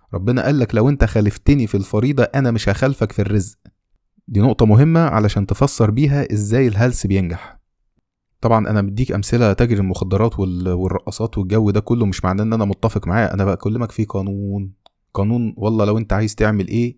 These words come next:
طبق القانون هتنجح. في بقى نقطة اللي هي إزاي الجد مش بينجح، دي نقطة تانية بقى. في ناس شايفة إن ال-، أنا راجل جد ف-، وأنا مش قادر أنجح، أو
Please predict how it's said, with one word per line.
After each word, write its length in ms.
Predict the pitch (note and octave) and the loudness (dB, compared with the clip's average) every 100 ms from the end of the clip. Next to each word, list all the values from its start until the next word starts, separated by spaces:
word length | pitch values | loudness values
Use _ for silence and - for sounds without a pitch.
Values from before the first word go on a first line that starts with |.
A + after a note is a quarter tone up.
| - | -4
طبق 240 | A#2 A2 | -2 0
القانون 520 | F#2 - F#2+ B2+ C#3 C#3+ - | -4 -4 -4 -2 -4 -8 -10
هتنجح. 520 | F#2 D#2+ D#2 - _ _ _ _ _ _ _ _ | -4 -4 -4 -16 _ _ _ _ _ _ _ _
في 100 | - | -4
بقى 140 | D3+ C#3 | -2 -2
نقطة 320 | D3+ C#3+ C#3+ | -2 -2 -2
اللي 240 | A2 G2+ | -2 -2
هي 280 | A2+ C#3 C3 G#2+ | 0 2 0 -2
إزاي 500 | G2+ G2 A2 C#3+ D3 | -8 -6 0 2 2
الجد 540 | A#2 A2 C#3 C3 A2+ | -2 0 0 0 -2
مش 200 | A2+ G#2+ | 0 0
بينجح، 540 | G2+ G2 G2 F2 - - | 0 0 0 -6 -10 -4
دي 120 | G2 | -4
نقطة 240 | A2 - | -2 -2
تانية 220 | G2 F#2 E2 | -2 -2 -4
بقى. 100 | G#2 | -6
في 120 | G2 | -6
ناس 160 | G2+ | -6
شايفة 300 | - G#2 G#2 G2+ | -2 -4 -2 -6
إن 300 | - F2 F2 | -4 -6 -6
ال-، 460 | F2 E2+ F2 D#2+ | -6 -8 -8 -8
أنا 160 | F#2+ F#2+ | -6 -2
راجل 280 | G#2 G2+ F2 | 0 -2 0
جد 320 | B2 G#2+ - | -2 -2 -10
ف-، 200 | - - | -10 -6
وأنا 300 | F2+ F#2 G2 | -4 -2 -2
مش 140 | F2+ | -4
قادر 220 | - F#2 F#2 | -6 -4 -4
أنجح، 280 | F2 - | -6 -10
أو 200 | - F#2 | -14 -16